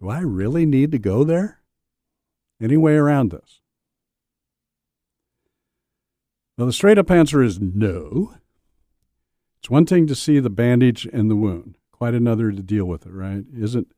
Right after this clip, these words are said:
so isn't recognizing the wound enough, right? I mean, if we understand that, yes, my dad spent years telling me that I would never be able to do anything right,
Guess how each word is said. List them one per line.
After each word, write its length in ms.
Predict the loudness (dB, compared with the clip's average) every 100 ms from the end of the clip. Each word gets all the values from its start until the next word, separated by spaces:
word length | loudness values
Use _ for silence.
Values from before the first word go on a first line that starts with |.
| _ _ _ _ _
so 220 | -4 -4 -4 _
isn't 340 | -4 -2 -2 -6 -4
recognizing 720 | -4 0 0 2 0 -2 -2
the 100 | 0
wound 300 | 2 2 2
enough, 400 | 0 0 -4 -6
right? 240 | -4 -4
I 60 | 0
mean, 160 | 0
if 140 | 0 -2
we 120 | 0
understand 540 | 2 2 0 0 0 0
that, 160 | -2
yes, 800 | -4 -8 -6 -4 -4 -6 -12 -14
my 200 | -10 -8
dad 360 | -8 -6 -4 -4
spent 380 | -8 -6 -6 -6
years 440 | -6 -2 -2 -4 -8
telling 340 | -6 -4 -2
me 120 | 0 0
that 140 | -2
I 100 | -2
would 180 | -4 -4
never 220 | -4 -4
be 160 | -2 -2
able 160 | 0
to 40 | -2
do 160 | -2 0
anything 280 | 0 -2
right, 220 | -2 -4